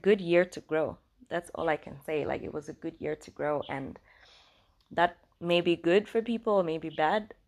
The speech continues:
Whatever the case, this was the outcome. What came out of it in the year is what I, what I ran with. So just to get started,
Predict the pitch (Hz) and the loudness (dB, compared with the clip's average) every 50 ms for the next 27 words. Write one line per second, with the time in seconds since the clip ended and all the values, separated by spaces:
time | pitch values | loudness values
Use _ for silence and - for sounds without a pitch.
0 | _ _ _ _ - 160 170 170 175 175 185 170 160 165 - - 190 175 196 202 | _ _ _ _ -10 -4 -2 0 0 2 0 0 -2 -2 -6 -4 -4 -4 -4 -4
1 | - - - - - 160 165 - - 165 160 151 160 - _ _ _ _ - - | -6 -14 -16 -14 -10 -10 -10 -6 -6 -6 -6 -6 -10 -20 _ _ _ _ -2 2
2 | - 151 151 - - - 147 123 - 139 175 - _ _ - - 160 - - - | 2 2 2 0 -2 -6 -6 -6 -6 -8 -12 -16 _ _ -6 -6 -6 -6 -4 -8
3 | 180 175 165 165 165 165 160 160 156 156 156 151 151 147 147 151 156 185 208 - | -4 -2 0 2 2 2 0 0 -4 -4 -4 -6 -4 -4 -2 0 2 2 2 0
4 | - 151 143 - 160 160 147 139 139 151 147 - _ _ _ _ - _ _ _ | -2 -8 -8 -4 -2 -2 0 0 -2 -4 -6 -10 _ _ _ _ -20 _ _ _
5 | - 160 170 165 165 160 156 151 156 151 151 143 139 131 - - _ _ _ - | -2 2 4 6 6 6 4 2 2 0 0 -2 -4 -6 -6 -8 _ _ _ -12
6 | - - 190 185 180 175 180 214 240 - - 190 185 190 190 - - 147 151 156 | 0 4 4 4 4 4 4 2 0 0 -2 2 2 2 2 2 0 0 2 2
7 | 190 262 294 | 2 0 0